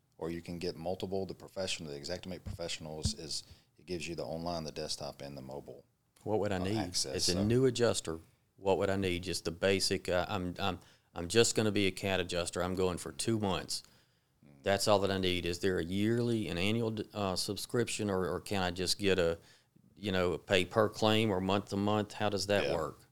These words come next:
Speaker 1: Yeah, well, good question. The Xactimate gives you a, a demo version free for, you know, thirty days. I wouldn't recommend that if you're out there, uh, doing work. Maybe I, I would recommend it prior to accepting any type of deployment
Speaker 2: Get the
Speaker 1: and get
Speaker 2: demo and
Speaker 1: familiar
Speaker 2: learn,
Speaker 1: with it.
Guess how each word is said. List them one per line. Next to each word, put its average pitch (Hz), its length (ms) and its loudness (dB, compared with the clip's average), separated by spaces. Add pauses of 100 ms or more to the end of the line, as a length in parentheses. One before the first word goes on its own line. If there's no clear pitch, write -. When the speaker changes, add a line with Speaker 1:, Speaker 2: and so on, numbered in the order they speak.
(120)
Speaker 1:
Yeah, 82 140 0
well, 87 360 0 (800)
good 107 140 -2
question. 95 420 0
The 92 100 -4
Xactimate 98 480 0
gives 85 240 -4
you 90 140 -2
a, 85 160 -2
a 82 60 -6
demo 92 280 -4
version 82 440 -4
free 87 240 -10
for, 80 160 -14 (240)
you 92 80 -20
know, 78 180 -10 (480)
thirty 87 220 -4
days. 80 340 -4
I 78 80 -4
wouldn't 78 260 -10
recommend 76 440 -10
that 73 320 -8 (260)
if 73 220 -14
you're 73 180 -10
out 73 220 -6
there, 71 260 -10 (160)
uh, 78 100 -12
doing 73 300 -10
work. 76 260 -6
Maybe 73 300 -10
I, 71 80 -6 (420)
I 87 60 -2
would 82 160 -4
recommend 76 460 -8
it - 100 -14
prior 80 300 -4
to 71 200 -10 (400)
accepting - 380 -6
any 71 220 -14
type 71 160 -14
of 64 160 -18
deployment 78 500 -14 (220)
Speaker 2:
Get 101 140 -6
the 95 80 -2
Speaker 1:
and 92 60 -2
get 98 100 2
Speaker 2:
demo 95 280 2
and 92 120 0
Speaker 1:
familiar 92 120 0
Speaker 2:
learn, 98 300 2
Speaker 1:
with - 140 -6
it. - 60 -16